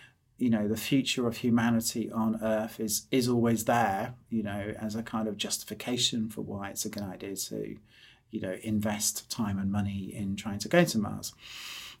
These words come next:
And so it raises questions ab-, about, I suppose, the, the Anthropocene, about the, um, the future of humanity here on this planet,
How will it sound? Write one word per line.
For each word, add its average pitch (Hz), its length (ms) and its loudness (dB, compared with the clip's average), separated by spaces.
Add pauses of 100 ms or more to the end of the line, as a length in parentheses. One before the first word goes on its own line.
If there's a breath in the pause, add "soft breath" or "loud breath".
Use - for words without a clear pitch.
(120)
And 139 240 8
so 151 140 10
it 139 120 10
raises 131 360 10
questions 110 520 0
ab-, 110 200 -4
about, 110 680 2
I 110 80 -4
suppose, 104 960 -2
the, 98 540 -2
the 113 100 0
Anthropocene, 139 1040 2
about 104 720 0 (440 loud breath)
the, 104 520 0
um, 101 540 -2
the 110 120 -8
future 120 440 -4
of 110 260 -8 (100)
humanity 110 640 0
here 107 280 -2
on 104 120 4
this 131 120 4
planet, 147 480 2